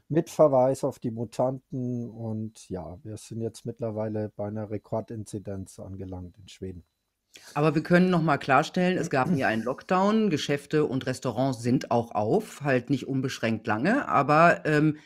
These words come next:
Speaker 2: das Leben läuft ja einen relativ normalen Gang, da kommen wir gleich noch hin. Ähm, wie sieht es denn im schwedischen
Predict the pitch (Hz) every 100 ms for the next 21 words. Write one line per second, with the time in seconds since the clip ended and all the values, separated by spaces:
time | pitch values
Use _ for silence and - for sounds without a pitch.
0 | _ - 135 135 147 135 127 - 131 131
1 | 113 120 131 - 143 135 120 120 123 127
2 | 117 120 180 156 - 180 151 120 98 104
3 | 101 90 - - - - - _ 151 127
4 | 107 - - - - 156 160 - 170 220
5 | 233 285 247 - 220 196 175 165 190 196
6 | - 180 180